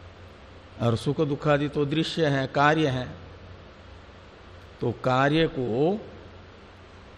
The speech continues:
उपलब्धा आश्रितत्वेन रूपेण प्रतीति नहीं होना चाहिए था, क्यों प्रतीति हो रही है? ये पूर्व पक्षी का प्रश्न रहेगा।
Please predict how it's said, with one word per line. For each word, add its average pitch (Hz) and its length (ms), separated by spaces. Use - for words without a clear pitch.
उपलब्धा 139 680
आश्रितत्वेन 139 960
रूपेण 135 500
प्रतीति 147 520
नहीं 151 180
होना 135 260
चाहिए 131 340
था, 123 220
क्यों 147 180
प्रतीति 127 440
हो 92 180
रही - 220
है? 110 120
ये 127 100
पूर्व 143 380
पक्षी 139 160
का 139 100
प्रश्न 143 360
रहेगा। 120 460